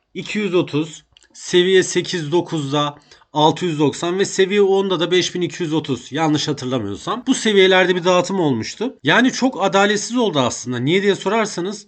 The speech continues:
yani üç aylık kasan bir adam levelini ilerletemedi diye daha azaldı. Veyahut da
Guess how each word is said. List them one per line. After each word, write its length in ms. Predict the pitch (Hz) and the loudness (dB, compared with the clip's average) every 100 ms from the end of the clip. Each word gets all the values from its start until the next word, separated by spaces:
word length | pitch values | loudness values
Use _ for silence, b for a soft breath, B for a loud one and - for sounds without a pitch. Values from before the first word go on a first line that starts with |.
| _ | _
yani 400 | 160 165 185 156 | 0 2 2 -2
üç 200 | 202 202 | -6 -2
aylık 280 | 180 160 143 | 0 0 -2
kasan 460 | - 156 156 190 175 | -6 -8 -4 -4 -4
bir 160 | 156 | -4
adam 340 | 185 147 175 - 131 | -2 -2 -4 -8 0
levelini 580 | 143 165 185 185 214 | 2 4 2 0 -6
ilerletemedi 800 | 165 160 151 160 170 214 214 165 | -6 -2 0 0 0 0 -2 -4
diye 220 | 151 190 175 | -6 -8 -2
daha 280 | 175 170 | 0 2
azaldı. 540 | 147 107 101 95 90 85 _ | 2 0 -4 -6 -10 -20 _
Veyahut 400 | 135 160 165 165 | -4 0 0 -2
da 300 | 180 170 165 | -6 -6 -8